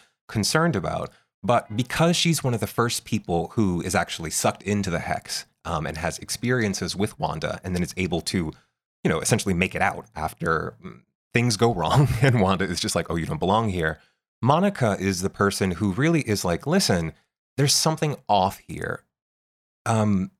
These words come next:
not just because, not, not just because of her face-to-face interaction, but because she's like, "No, you guys, remember how,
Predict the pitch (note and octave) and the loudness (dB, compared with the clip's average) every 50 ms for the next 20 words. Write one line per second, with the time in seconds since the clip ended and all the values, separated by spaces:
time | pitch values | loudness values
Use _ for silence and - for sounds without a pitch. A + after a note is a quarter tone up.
0 | _ - B2+ B2 D3+ E3 F#3 F#3+ - G2+ F#2 G#2 B2+ B2 - - A2 - - - | _ 0 2 4 4 4 4 2 -2 -2 0 2 2 2 0 -2 -4 -4 0 0
1 | G#2 F#2+ F3+ E3+ G2+ C#3 D3+ D3 E3 F3+ E3+ - - - D#3+ D#3+ - - - - | 0 2 0 0 0 0 2 4 4 4 2 0 -2 -2 -2 -2 -2 -4 -6 -8
2 | - - - D#2+ D#2 D#2 D2+ - E2 D#2+ - F2+ - - E2+ E2+ - - _ _ | -8 -6 -4 -4 -4 -6 -6 -4 -4 -4 -4 -6 -6 -4 -4 -4 -4 -6 _ _
3 | - G2+ - - - - F#2+ F2 - - E2+ E2 D#2 D#2 D#2 - - - F2 D#2+ | -2 -2 0 0 -2 0 0 -2 -2 -2 0 0 0 0 -2 -4 -4 -6 -2 0
4 | - A#2 E2+ - A#2 - C#3 C3+ - - D#3+ D3+ E3 D#3 - - F3+ B3+ C4 D3+ | 0 0 0 0 -2 -2 0 0 0 0 0 2 2 0 0 0 0 2 2 2
5 | A#2+ C3 - G3+ G#3+ D#3+ A2 - B2+ D#3 G#3 A#3 - B3+ A3+ A#3 A3+ A3 G#3 F#3+ | 2 2 2 2 2 2 2 2 0 0 0 2 0 0 2 2 2 2 2 2
6 | D#3+ | 0